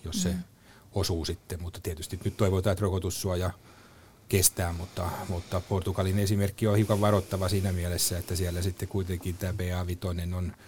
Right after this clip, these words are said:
Speaker 1: lisännyt sekä sairaalahoidon tarvetta että sitten kuolemia. Ja Euroopan tartuntatautivirasto tuossa toukokuun neljästoista päivä taisi olla, niin antoi virallisen varoituksen siitä, että E U-jäsenmaiden pitäisi varautua siihen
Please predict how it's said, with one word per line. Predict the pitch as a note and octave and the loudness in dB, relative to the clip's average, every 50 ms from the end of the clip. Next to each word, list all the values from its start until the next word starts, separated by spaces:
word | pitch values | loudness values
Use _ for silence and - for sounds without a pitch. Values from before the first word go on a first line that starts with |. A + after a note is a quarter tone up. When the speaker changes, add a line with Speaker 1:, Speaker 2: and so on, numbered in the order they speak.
| - - - - - | -20 -20 -18 -8 -4
Speaker 1:
lisännyt | G2+ F2 G2 F#2 F2 F2 E2 | 0 2 2 2 2 0 -2
sekä | - - F2+ - F2 | -2 -2 -2 -2 -2
sairaalahoidon | E2+ F2+ E2+ E2 F2 F2 F2 E2+ E2+ F2 E2+ F2 F2+ E2+ F2 | -2 0 0 0 -2 -2 -2 0 0 0 0 -2 -2 -2 0
tarvetta | F#2+ F2 D#2+ D#2 E2+ E2+ - - F2 E2+ | 0 0 0 -2 -4 -8 -8 -6 -6 -4
että | F2 F2 - - | -4 -6 -6 -6
sitten | F2 E2+ - - F2+ E2+ | -6 -6 -6 -6 -8 -6
kuolemia. | - E2+ E2+ E2 E2 D#2+ D#2+ D#2+ D#2+ D#2+ D#2 D#2+ D#2+ | -6 -4 -6 -4 -4 -6 -6 -6 -8 -8 -8 -8 -8
Ja | D#2+ D#2+ E2 E2 - - | -6 -6 -6 -8 -8 -8
Euroopan | F2 E2 E2 E2 - F2+ F2+ | -10 -8 -8 -6 -4 -4 0
tartuntatautivirasto | F2+ F2 F2 - F2 F#2+ F2+ - G2 F#2 - F#2+ F2 F#2+ F2+ F#2 E2+ - - F2+ - - - - - - - - - - - | 0 0 0 0 -2 -2 0 0 0 0 0 0 0 0 0 0 0 -2 -4 -6 -8 -10 -18 -18 -18 -18 -18 -18 -20 -18 -12
tuossa | - - - - | -6 -4 -4 -4
toukokuun | - - F2+ D#2+ - F2 - - F2+ F2 E2+ - - - - - - - - - - | -2 -2 -4 -2 -2 -4 -4 -2 -2 -4 -4 -6 -10 -18 -20 -20 -20 -20 -12 -6 -2
neljästoista | F2+ E2+ F2+ F2 - - F2+ - - G2 | -2 0 0 0 0 -2 -2 -2 -4 -4
päivä | - - F2 F2 E2+ F2 | -4 -4 -4 -4 -4 -6
taisi | - F2+ F2 E2+ - F#2 | -6 -4 -4 -4 -2 -2
olla, | F2+ F2+ F2 E2+ | -2 -2 -2 -2
niin | F2 F2+ F2 | -2 -4 -4
antoi | E2+ E2+ E2+ E2+ - - - - - | -4 -4 -4 -6 -8 -8 -12 -12 -6
virallisen | F2+ E2+ F2 E2+ E2+ E2+ E2+ G2 F#2 E2 | -4 -2 0 0 0 2 2 2 2 2
varoituksen | F2+ F2 F2 E2 D#2 E2+ D#2+ - - E2 D#2 | 2 2 2 2 0 -2 -4 -4 -4 -4 -4
siitä, | - D#2+ D#2 - - F2 F#2 | -4 -6 -6 -6 -8 -8 -8
että | - - - F2 E2+ E2+ F2 - - | -8 -8 -6 -6 -6 -6 -8 -10 -10
E | - E2+ E2+ | -8 -8 -6
U-jäsenmaiden | E2+ E2+ E2+ F2 E2+ - F2 E2 E2+ F2 F2 - - F#2+ E2+ | -4 -4 -4 -2 -2 -4 -4 -4 -4 -6 -6 -6 -6 -6 -4
pitäisi | F2 F2 - F2 - | -4 -6 -6 -6 -4
varautua | - E2+ E2+ D#2+ D#2+ E2 - F2 D#2+ | -4 -6 -6 -6 -6 -8 -8 -10 -10
siihen | - - E2+ E2+ F2 E2 | -8 -8 -8 -8 -10 -10